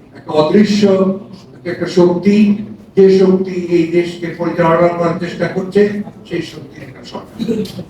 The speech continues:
এবং আপনি দেখুন যে যেখানে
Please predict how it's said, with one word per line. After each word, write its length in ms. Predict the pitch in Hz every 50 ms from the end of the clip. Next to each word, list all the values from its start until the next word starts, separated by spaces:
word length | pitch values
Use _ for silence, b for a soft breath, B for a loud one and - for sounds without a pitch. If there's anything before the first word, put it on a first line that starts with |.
| - - - - -
এবং 180 | - 175 170 190 185
আপনি 240 | 185 190 190 180 -
দেখুন 500 | 165 160 180 202 190 - 190 208 196 - - _ - - _ -
যে 80 | - 147 147 147 -
যেখানে 360 | 165 160 - 180 175 180 185